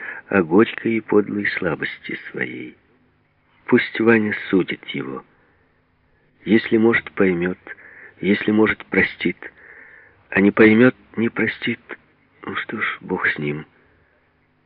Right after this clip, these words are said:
Он волновался, слезы застилали глаза, когда он повторял про себя некрасовские строки: «Сын пред отцом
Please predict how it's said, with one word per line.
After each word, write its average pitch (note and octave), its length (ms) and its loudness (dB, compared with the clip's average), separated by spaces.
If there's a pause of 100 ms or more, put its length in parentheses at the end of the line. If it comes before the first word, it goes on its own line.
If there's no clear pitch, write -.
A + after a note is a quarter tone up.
(680)
Он G#2+ 160 4
волновался, G2 840 2 (760)
слезы G#2 480 4
застилали G2 580 2
глаза, E2+ 480 2 (480)
когда G2 340 4
он G2+ 100 4
повторял G#2 600 2
про A2+ 200 -6
себя G#2+ 300 2
некрасовские F#2+ 840 -2 (120)
строки: F#2 480 -2 (840)
«Сын F2+ 360 0
пред E2+ 240 -2
отцом G#2 640 -2